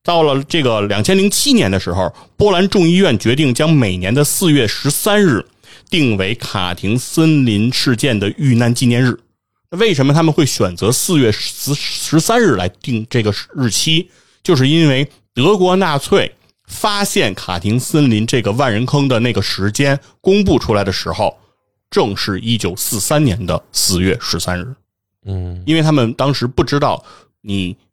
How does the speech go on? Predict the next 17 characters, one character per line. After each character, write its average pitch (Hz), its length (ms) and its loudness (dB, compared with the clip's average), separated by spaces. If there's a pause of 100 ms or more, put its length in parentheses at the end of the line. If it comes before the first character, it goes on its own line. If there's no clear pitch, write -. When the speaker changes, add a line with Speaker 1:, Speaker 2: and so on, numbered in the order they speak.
(180)
Speaker 1:
因 170 120 2
为， 185 200 0
因 185 120 2
为 185 60 4
整 95 240 -4
个 113 200 2
残 101 320 -4
害 139 200 -2
这 101 200 -4
些， 98 520 -4
呃， 92 240 -2
这， 101 180 -4
这， 104 240 -4 (240)
这 107 240 -4
些 104 320 -2
俘 104 280 -4
虏 101 240 0